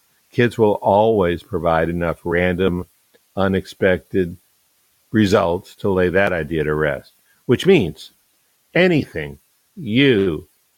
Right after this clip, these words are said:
as a marketer, as a copywriter, can offer to help parents feel more confidence that they're doing a good job, doing the right thing, will be a he-, will be appealing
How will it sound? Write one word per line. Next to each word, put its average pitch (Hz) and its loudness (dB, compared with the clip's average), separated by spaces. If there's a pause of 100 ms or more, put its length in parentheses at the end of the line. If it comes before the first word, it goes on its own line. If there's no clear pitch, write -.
as 123 -2
a 131 0
marketer, 110 -2
as 107 -2
a 127 -8
copywriter, 95 -4
can 104 -4
offer 107 -2 (380)
to - -12
help 104 -2 (280)
parents 113 -2 (280)
feel 117 0
more 110 2
confidence 95 -6
that - -6
they're 98 -2
doing 107 -4
a 92 -4
good 104 -4
job, 95 -2 (440)
doing 110 0
the 98 0
right 95 0
thing, 92 -4 (140)
will 98 -2
be 95 -4
a 90 -2
he-, 117 -10 (320)
will 120 -4
be 120 0
appealing 113 -2